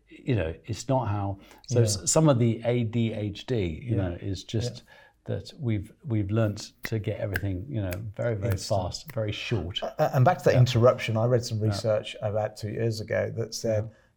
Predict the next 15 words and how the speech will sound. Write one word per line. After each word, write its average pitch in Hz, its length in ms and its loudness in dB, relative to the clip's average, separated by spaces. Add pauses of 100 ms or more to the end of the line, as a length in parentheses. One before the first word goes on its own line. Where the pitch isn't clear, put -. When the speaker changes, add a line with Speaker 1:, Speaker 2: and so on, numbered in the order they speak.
(120)
Speaker 2:
they 143 120 6
believe 113 440 2
our 107 120 2
children's 160 520 0
generation 117 720 0
that 107 120 -2
are 104 80 -2
addicted 123 460 -4
to - 60 -20
the 120 60 -6
mobile 110 520 -2
phone - 360 -4
will 110 160 -4
have 104 160 -2
an 110 120 -4